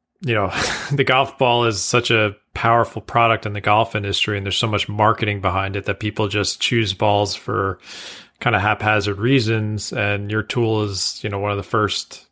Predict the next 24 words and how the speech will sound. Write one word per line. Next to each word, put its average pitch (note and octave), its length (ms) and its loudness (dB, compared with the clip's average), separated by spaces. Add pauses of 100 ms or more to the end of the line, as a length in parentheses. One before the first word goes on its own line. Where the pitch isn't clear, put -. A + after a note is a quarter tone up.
real A#2 240 4
ways A2 420 2
to G2+ 340 -2 (300)
customize G#2 800 0
the G#2+ 80 -6
ball G2+ 640 2 (560)
to G#2+ 600 0
your G#2 140 0
launch A2 300 2
conditions G2+ 500 -4
and, G2+ 180 -6
and G#2 120 -8
what G#2+ 100 -2
you're G2+ 120 -4
looking G2 340 -2
for G2+ 340 -4
and, G2 120 -6
and G2 200 -8
the G2 160 -4
conditions G#2 460 -4
you F#2+ 80 -6
play A2 300 0
in. F#2 120 -6
So, G2 280 -2